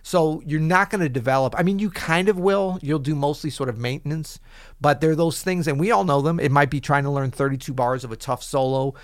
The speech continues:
It might be, um, you know, a technical exercise that's just a lot of hand independence. It might be, if you're a trumpet player, some kind of, you know, embouchure thing.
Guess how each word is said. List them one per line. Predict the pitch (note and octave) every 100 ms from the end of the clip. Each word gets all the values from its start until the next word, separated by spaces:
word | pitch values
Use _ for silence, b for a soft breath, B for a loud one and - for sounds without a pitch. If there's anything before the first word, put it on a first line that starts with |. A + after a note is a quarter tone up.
| B
It | - B2+
might | B2+ C3 B2
be, | C3+ B2+ B2+ -
um, | C3+ A#2+ G#2+ A2+ - -
you | C#3+
know, | C3+
a | A#2
technical | - D#3 D#3 C#3+
exercise | C3 - C3 C#3+ B2+ B2
that's | A#2+ -
just | B2+ - b b b b
a | B2
lot | B2+ C3+ B2+
of |
hand | G2+ D#3+ E3+ D#3+
independence. | D3 D3+ D3+ C#3+ C#3
It |
might | C3 B2+
be, | C3+
if | B2
you're | C3
a |
trumpet | A#2+ C#3 B2+
player, | - C3 A#2+
some | C3
kind | B2 B2+ B2
of, | A#2 A2+
you | C3
know, | A2+ A2 - b b -
embouchure | C#3+ D3+ D#3 - C3+
thing. | A#2 C#3 B2+ A#2+